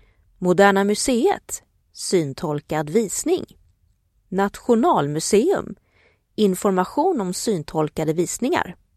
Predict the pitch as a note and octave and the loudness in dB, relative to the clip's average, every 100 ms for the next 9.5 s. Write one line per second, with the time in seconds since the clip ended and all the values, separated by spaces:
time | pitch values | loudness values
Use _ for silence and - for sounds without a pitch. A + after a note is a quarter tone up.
0 | _ _ _ _ _ _ _ _ _ _ | _ _ _ _ _ _ _ _ _ _
1 | _ _ _ - F3+ - F#3+ F3 D#3+ - | _ _ _ 0 0 2 2 4 2 0
2 | G3+ F#3 - F3+ E3 - E3+ - F3+ F4 | 2 2 2 -2 -2 -2 -4 0 2 2
3 | A#2+ F#2 - _ _ - F#3+ F3+ - - | 0 -2 -10 _ _ -8 -4 -4 -4 -10
4 | D3 C#3+ - E3+ D3+ - C#3+ B2+ - G3+ | -8 -8 -2 -2 -2 -4 -6 -6 0 0
5 | C#3+ A3+ F#4 - - _ _ _ _ _ | 2 0 0 -4 -10 _ _ _ _ _
6 | _ _ _ _ _ F3+ E3 G3+ F3 - | _ _ _ _ _ -4 0 4 4 2
7 | F#3 A3+ F3 D4 F4 - - _ _ - | 2 4 4 2 0 -2 -20 _ _ -6
8 | D3 D3+ - C4+ D4+ D4 - _ - G3 | -6 -4 0 4 4 4 -2 _ -2 -2
9 | A2+ D#3 A3 - | 0 0 -2 -2